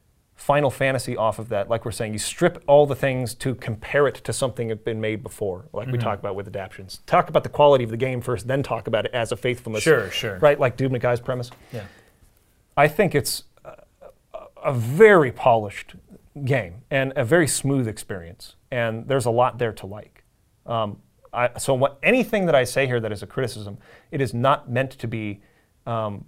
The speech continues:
Speaker 1: it's not meant for me to say that the game's quality is bad, 'cause that would be stupid. It, the game's quality is very high.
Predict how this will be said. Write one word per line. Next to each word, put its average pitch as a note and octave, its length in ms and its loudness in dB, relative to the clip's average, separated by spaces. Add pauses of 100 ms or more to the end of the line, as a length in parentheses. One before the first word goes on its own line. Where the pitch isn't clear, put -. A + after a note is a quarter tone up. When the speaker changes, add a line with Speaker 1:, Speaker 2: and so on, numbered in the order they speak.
Speaker 1:
it's A#2 160 -4
not D#3+ 180 2
meant D3 160 -2
for - 140 -6
me C3 140 -2
to G#2+ 60 -10
say B2 240 -4
that A2 140 -8
the A#2+ 60 -10
game's B2 500 -6
quality A#2+ 500 2
is G2+ 180 -12
bad, E2+ 440 -12
'cause G#2 200 -8
that A2 180 -2
would A#2 120 -8
be F#2 260 -12 (160)
stupid. - 380 -16 (260)
It, - 200 -10
the A#2 80 -4
game's C3 260 -2
quality A#2+ 360 4
is F#2 80 -10
very G2 300 -12
high. - 120 -16